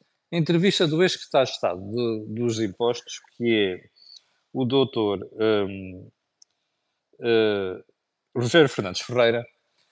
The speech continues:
que vem dizer que era melhor amortizar a dívida pública e só depois baixar impostos,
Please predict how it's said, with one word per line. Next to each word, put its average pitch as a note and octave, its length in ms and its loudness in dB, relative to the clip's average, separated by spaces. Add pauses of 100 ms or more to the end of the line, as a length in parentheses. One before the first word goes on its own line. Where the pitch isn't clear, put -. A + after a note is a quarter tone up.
(260)
que - 80 -2
vem F#3 200 6
dizer F3+ 440 4
que E3 120 4
era D#3 120 8
melhor F3 260 6
amortizar D#3+ 500 4
a B2 40 2
dívida C#3 300 2
pública B2+ 400 -2
e C#3+ 60 2
só E3+ 140 2
depois D3+ 280 2
baixar D#3 320 4
impostos, D#3 520 -2